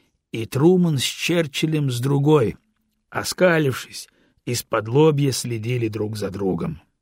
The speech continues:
Путем напряжения всех сил, не брезгуя банальным шпионажем, Советский Союз создал вслед за Америкой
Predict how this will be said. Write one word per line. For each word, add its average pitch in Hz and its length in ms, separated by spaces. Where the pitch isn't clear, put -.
Путем 208 460
напряжения 156 1000
всех 123 440
сил, 151 480
не 139 160
брезгуя 143 600
банальным 135 760
шпионажем, 165 1000
Советский 180 600
Союз 160 480
создал 156 600
вслед 147 420
за 123 240
Америкой 175 760